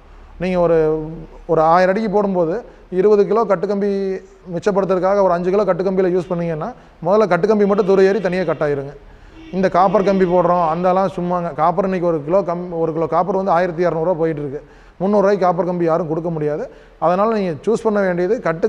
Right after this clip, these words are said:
கம்பி ஒன் பாயிண்ட் சிக்ஸில் ஹார்ட் டிப்பில் நல்ல கம்பியான்னு சூஸ் பண்ணணும். இருபது கேஜி,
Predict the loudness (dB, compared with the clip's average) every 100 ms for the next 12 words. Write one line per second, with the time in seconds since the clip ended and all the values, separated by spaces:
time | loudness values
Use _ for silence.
0 | -2 0 0 0 0 -2 -2 -6 -4 -4
1 | -4 -6 -14 -2 0 2 0 0 -4 -6
2 | -12 -20 -8 -2 0 0 0 -2 -2 -6
3 | -6 -8 -8 -2 4 4 4 2 0